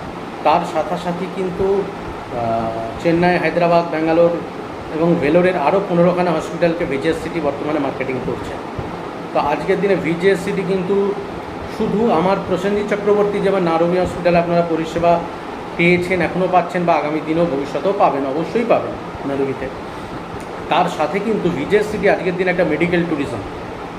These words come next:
আমি আগেই বলেছি, কনসেপ্ট ক্লিয়ার করেছি মেডিকেল ট্যুরিজম মানে কি।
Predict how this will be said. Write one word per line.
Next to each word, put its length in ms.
আমি 180
আগেই 280
বলেছি, 320
কনসেপ্ট 360
ক্লিয়ার 240
করেছি 280
মেডিকেল 360
ট্যুরিজম 340
মানে 200
কি। 160